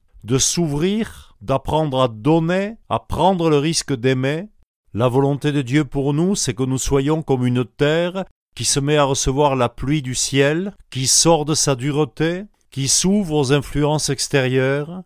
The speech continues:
qui se met à produire du fruit. Si Jésus est venu sur cette terre, envoyé par son Père, c'est bien pour que nous puissions être tirés d'une telle dureté et que nous puissions être au bénéfice de l'abondante pluie divine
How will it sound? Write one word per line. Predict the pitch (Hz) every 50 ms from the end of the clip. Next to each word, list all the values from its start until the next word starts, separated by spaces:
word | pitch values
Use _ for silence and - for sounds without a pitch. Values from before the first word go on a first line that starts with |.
| _ -
qui | - 143 -
se | - - 143
met | 135 139 143 143
à | 139 139
produire | - - - 131 135 139 123 131 135 127 123
du | 117 117 117 -
fruit. | - - - 120 127 123 107 92 - _ _ _ _ _
Si | - - - 143
Jésus | 123 117 156 151 120 143 170 175 170
est | 165
venu | 139 131 151 151 156 185 196
sur | - - 151
cette | 127 - 143 - - 143 120 -
terre, | - 147 151 170 185 170
envoyé | 165 147 123 113 127 127 131 135
par | - 131 117 -
son | - 135 131 123
Père, | 110 - 127 131 131 135 147 151 170 180 - _ _ _ _ _
c'est | - - - 131
bien | 110 131 147 151 151
pour | 139 147 135 -
que | -
nous | 135 135 135 139 120
puissions | - 143 135 - - - 151 160 160 151 143
être | 127 - - 120
tirés | - - - 139 135 123 151 160 143
d'une | 127 131 127 127 127
telle | 117 - 156 147 131 123
dureté | 110 110 143 135 139 151 - - - 156 160 170 180 208 - _ _ _ -
et | 110
que | - 135
nous | 127 135 131
puissions | 117 - 147 139 - - - 170 180 175 160 151
être | 143 - -
au | 123 127
bénéfice | 135 139 139 135 127 - - - 170 185 185 - - -
de | 123 113 123
l'abondante | 123 127 139 131 131 139 143 135 143 139 139 139 127 - 127
pluie | 123 107 - - 135 147 156 175 190 196 202 202
divine | 156 127 117 127 139 139 123 131 139 143 151 156 160 165 170 180 180 185